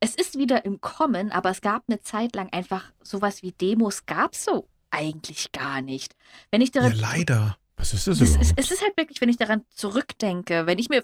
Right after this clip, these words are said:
Speaker 1: früher so ein PlayStation-Magazin oder sowas gekauft habe für die PlayStation eins oder PlayStation zwei, da war da halt immer noch mal so eine Demo-Diske dabei mit einer Auswahl an bestimmten Spielen, wo man einfach dann mal gucken konnte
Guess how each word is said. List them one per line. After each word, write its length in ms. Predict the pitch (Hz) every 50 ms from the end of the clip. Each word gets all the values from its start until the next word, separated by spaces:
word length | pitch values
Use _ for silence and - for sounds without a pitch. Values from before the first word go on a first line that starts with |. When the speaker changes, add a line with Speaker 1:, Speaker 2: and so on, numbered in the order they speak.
| -
Speaker 1:
früher 240 | _ 285 294 277 262
so 80 | 220 226
ein 140 | 208 202 -
PlayStation-Magazin 1400 | _ - 240 254 294 - - - 226 208 208 - - 214 202 196 - 254 - - 262 - - - - 190 190 190
oder 160 | 175 175 175 170
sowas 340 | - 180 170 170 170 -
gekauft 580 | - - - - - 156 160 156 - - - -
habe 360 | 147 143 143 - 139 143 143 - - - - - - - - -
für 100 | - -
die 80 | 185 175
PlayStation 560 | - 175 165 165 - - - 165 165 - -
eins 340 | - 160 180 214 226 208 -
oder 120 | 175 165
PlayStation 560 | - - 175 170 - - 175 165 160 - - -
zwei, 320 | - - 175 180 180 - - - - -
da 120 | - 196
war 160 | 185 196 226 247
da 100 | 302 302
halt 180 | 285 247 -
immer 220 | 285 277 311 330 330
noch 120 | 330 330
mal 100 | 320 311
so 80 | 277 311
eine 140 | 302 320
Demo-Diske 760 | - - 294 311 330 339 339 240 247 233 - - - 202 185 -
dabei 420 | - 156 - - 147 151 165 226 220
mit 180 | 220 233 220
einer 160 | 220 202 - 180
Auswahl 500 | 202 302 - - - - 320 330 339 -
an 120 | - 240
bestimmten 640 | 233 247 240 - - 247 247 302 - - - - -
Spielen, 480 | - - - 240 233 220 202 190 190
wo 60 | - 185
man 100 | 196 -
einfach 220 | 185 190 196 -
dann 140 | - 160 151
mal 80 | 180
gucken 360 | - - - 370 - 339 311 -
konnte 560 | - 269 269 277 247 - 262 262 254 262